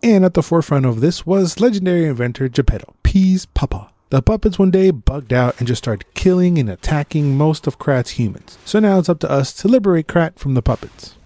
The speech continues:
While the story is interesting, it's not really what makes you stick around. You're not bombarded with cutscenes or heavy explanation dumps of what to do next.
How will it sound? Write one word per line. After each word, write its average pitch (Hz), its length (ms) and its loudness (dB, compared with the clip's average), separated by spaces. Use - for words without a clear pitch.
While 214 340 -2
the 202 80 4
story 214 340 2
is 196 180 2
interesting, 196 840 2
it's - 240 -2
not 277 360 -4
really 220 240 4
what 190 140 2
makes 165 240 2
you 156 60 2
stick - 320 -4
around. 117 340 -4
You're 214 120 2
not 294 180 2
bombarded 170 480 2
with 139 220 -2
cutscenes 151 600 0
or 107 80 0
heavy 135 320 0
explanation 123 640 0
dumps 117 260 0
of 107 60 -4
what 110 180 -2
to 110 80 -4
do 110 160 0
next. 107 420 -2